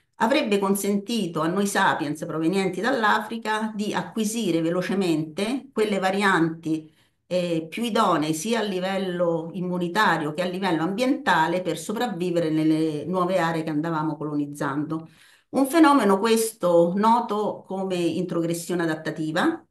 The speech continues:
che sappiamo aver giocato un ruolo fondamentale nella, nell'adattamento e nell'evoluzione di piante e batteri e che potrebbe aver giocato un altrettanto ruolo fondamentale anche nella nostra storia evolutiva.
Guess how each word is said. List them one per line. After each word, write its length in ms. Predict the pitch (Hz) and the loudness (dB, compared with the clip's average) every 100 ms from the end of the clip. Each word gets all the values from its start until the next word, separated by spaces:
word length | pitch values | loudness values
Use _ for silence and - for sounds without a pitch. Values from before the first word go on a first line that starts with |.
| _ _ _ _ - | _ _ _ _ -2
che 60 | 220 | 0
sappiamo 840 | 220 240 - 254 233 185 175 170 175 | 0 -2 2 2 4 4 2 0 -2
aver 260 | 180 190 | -4 -4
giocato 480 | 180 185 202 196 175 | -4 0 2 2 4
un 100 | 170 | 2
ruolo 300 | 185 208 190 | 2 2 0
fondamentale 1040 | 175 170 170 170 170 170 214 165 160 147 | -2 -2 -2 0 -2 0 2 2 0 -4
nella, 720 | 156 165 165 160 156 151 151 156 151 | -4 -2 -2 -2 -2 -4 -6 -8 -6
nell'adattamento 800 | 160 156 151 151 220 214 233 214 | -4 -2 -2 -4 -4 -2 0 2
e 20 | |
nell'evoluzione 800 | 160 156 147 160 156 - 196 170 | 2 2 0 -4 -6 -8 -2 -2
di 120 | 147 147 | -2 -2
piante 340 | 175 160 156 | -2 -2 -2
e 60 | 147 | -6
batteri 680 | 147 - 151 139 180 - - - _ | -10 -8 -8 -6 -6 -8 -14 -20 _
e 160 | - 269 | -2 2
che 160 | 349 - | 2 2
potrebbe 380 | 330 311 175 | 4 4 4
aver 240 | 175 180 175 | 4 4 4
giocato 420 | 220 196 202 190 | 2 4 4 6
un 60 | 160 | 4
altrettanto 600 | 160 - - 190 170 170 | 4 -2 -2 0 2 2
ruolo 220 | 165 147 | 2 0
fondamentale 720 | 196 226 269 269 - 147 147 | 0 2 2 2 2 0 0
anche 360 | 147 143 - | -2 -4 -6
nella 240 | 143 156 180 | -4 0 0
nostra 320 | 160 - 151 | -2 -4 -8
storia 300 | - 151 143 | -8 -6 -6
evolutiva. 580 | 139 147 139 139 - | -6 -8 -6 -4 -6